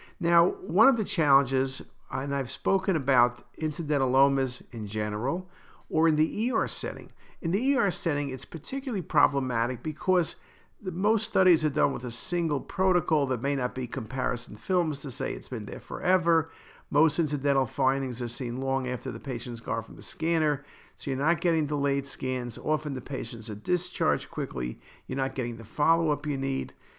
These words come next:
And again, the minimal history of past medical records can be a problem.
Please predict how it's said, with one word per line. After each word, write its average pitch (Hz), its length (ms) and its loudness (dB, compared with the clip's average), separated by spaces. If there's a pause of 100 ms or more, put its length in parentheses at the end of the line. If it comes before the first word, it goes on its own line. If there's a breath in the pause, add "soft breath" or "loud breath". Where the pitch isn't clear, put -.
(160 soft breath)
And 131 100 -8
again, 143 340 0
the 127 80 0
minimal 160 440 0
history 143 420 -2
of 117 120 -4
past 135 300 -2
medical 131 360 -6
records 139 540 -4 (280 loud breath)
can 135 220 -2
be 127 100 0
a 123 60 -4
problem. 175 540 -2